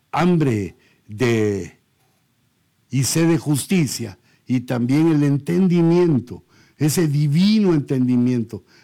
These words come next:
Toca nuestras mentes, Señor, así como nos cuidas del virus, nos cuidas de las plagas,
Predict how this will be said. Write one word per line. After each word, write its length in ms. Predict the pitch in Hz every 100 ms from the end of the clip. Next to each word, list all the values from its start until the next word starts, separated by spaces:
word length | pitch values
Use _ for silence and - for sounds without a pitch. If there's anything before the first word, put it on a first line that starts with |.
| _
Toca 280 | - 165 170
nuestras 440 | 147 131 123 120
mentes, 580 | 120 139 175 160 120 113
Señor, 420 | 113 113 127 127 - _ _ _ _
así 280 | 127 - 165
como 280 | 180 165 139
nos 240 | 139 -
cuidas 720 | - 185 202 160 113 - - _ _ _
del 480 | 120 127 123 120 117
virus, 680 | 120 131 208 208 131 107 -
nos 260 | 135 131 117
cuidas 340 | 151 165 170
de 100 | 143
las 220 | 135 131 -
plagas, 580 | 185 185 135 117 -